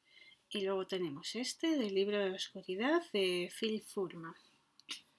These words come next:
Y bueno, por último tenemos este otro, que me llega de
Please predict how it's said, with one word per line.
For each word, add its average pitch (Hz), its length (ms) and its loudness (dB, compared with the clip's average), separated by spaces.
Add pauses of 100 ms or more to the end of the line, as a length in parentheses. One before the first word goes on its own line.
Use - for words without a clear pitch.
(1300)
Y 254 180 2
bueno, 190 340 -2
por 190 180 -2
último 302 440 2
tenemos 190 580 0 (140)
este 185 360 -2
otro, 311 380 2 (720)
que - 160 -4
me 190 180 2
llega 190 380 4
de 185 580 0